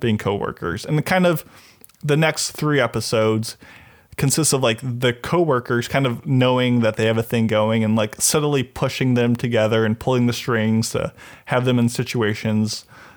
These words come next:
where they would interact. And he's, like, very hesitant to pursue her further because they are coworkers, and he thinks that could get awkward and, you know, could mess up her position in the company. And they, they kind of, like,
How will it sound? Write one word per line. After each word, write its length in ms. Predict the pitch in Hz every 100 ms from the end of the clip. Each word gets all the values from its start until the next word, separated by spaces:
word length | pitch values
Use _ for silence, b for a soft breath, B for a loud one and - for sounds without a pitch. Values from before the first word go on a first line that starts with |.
| B
where 180 | 123 110
they 140 | 110
would 200 | 113 110 -
interact. 540 | 131 123 110 110 113
And 100 | 113
he's, 220 | 131 160
like, 140 | 147 107
very 320 | 113 131 127
hesitant 600 | 110 113 123 131 135 139 -
to 300 | 120 107 110 b b b _ _
pursue 480 | - 147 - 151 143
her 240 | 131 135 117
further 640 | - 143 143 143 147 151 -
because 400 | 123 135 160 147
they 80 | 113
are 120 | 110
coworkers, 760 | - 110 110 107 - 117 120 107
and 140 | 107
he 260 | 117 113 - B B B B
thinks 200 | - 107
that 140 | 95 107
could 160 | 104 -
get 140 | - -
awkward 760 | 151 139 - 135 127 123 117
and, 340 | - 104 104 - B B B -
you 100 | 110
know, 240 | 104 104
could 180 | - 117
mess 240 | 110 107
up 140 | 113 -
her 120 | 110
position 440 | 110 107 104 113
in 80 | 107
the 80 | 113
company. 560 | - 143 143 143 143 135
And 120 | 120
they, 100 | 120 -
they 120 | 185
kind 240 | - 196
of, 100 | 180
like, 300 | 147 117 -